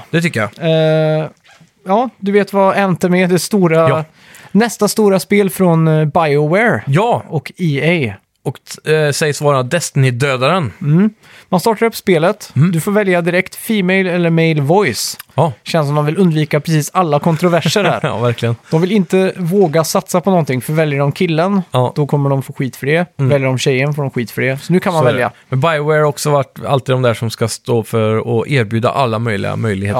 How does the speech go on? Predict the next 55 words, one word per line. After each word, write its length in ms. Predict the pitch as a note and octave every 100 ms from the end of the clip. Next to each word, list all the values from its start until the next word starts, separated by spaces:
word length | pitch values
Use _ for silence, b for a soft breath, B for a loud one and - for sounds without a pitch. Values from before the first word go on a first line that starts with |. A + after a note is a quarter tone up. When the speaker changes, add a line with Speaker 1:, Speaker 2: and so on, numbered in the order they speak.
| C3+
Speaker 2:
Ja, 60 |
exakt. 320 | B2 - - A#2
Speaker 1:
när 60 |
det 60 | A2
kommer 180 | F#2 A2
till 80 |
sånt. 240 | - - - _ _
Speaker 2:
Så 100 | G#3+
det 0 |
är 40 |
fint. 240 | A#3 A#3+ -
Speaker 1:
Mm. 200 | F#3+ F#3+
Speaker 2:
Eh, 60 | F#3+
man 140 | G#3
startar 320 | - A#3+ G#3 A3
upp 140 | G#3+
i 40 |
något 200 | G#3+ F3
som 320 | - F#3 F#3 F#3
liknar 260 | F#3 E3+
en 120 | D#3 D3+
tempel 480 | F#3+ C#3+ G#2+ - G#3 G#3+
eller 60 | G#3
något 140 | G3+
sånt 140 | G#3+ G3+
där. 200 | G#3 G#3 -
Speaker 1:
Okej. 260 | A2+ C#3 G3 -
Speaker 2:
Tempel, 640 | F3 D#3 - C#3+ C#3+ C#3
eh, 360 | C#3 C3+ C#3 C#3 - - -
ja, 240 | D3+ A#2 _ _
ser 200 | - -
ut 120 | D#3+ C#3
som 100 | D3+
Indiana 300 | C#3+ C3 C3+
Jones-aktigt 500 | C3+ - - - C#3
så. 180 | - -
Speaker 1:
Ja. 180 | - D#3+ D3+ B B
Speaker 2:
Och 680 | F3+ F3 D3+ D3 D3 C#3+ C#3+ C#3+ -
när 160 | F3
man 120 | E3 F3
går 80 |
runt 220 | F3 F#3+ F#3
där 120 | E3+
och 180 | D#3+ -
försöker 300 | F3 E3+ -
prata 320 | G#3+ - G#3
med 100 | A#3
folk 200 | D#3 C3
så 60 |
står 200 | C#3+ D3
det 60 | C3+
"Not 320 | D3 D3 -
available 540 | D3 D#3+ C#3 C3 C#3+ C#3
in 160 | C3
demo". 480 | C#3 C#3 C3+ D#3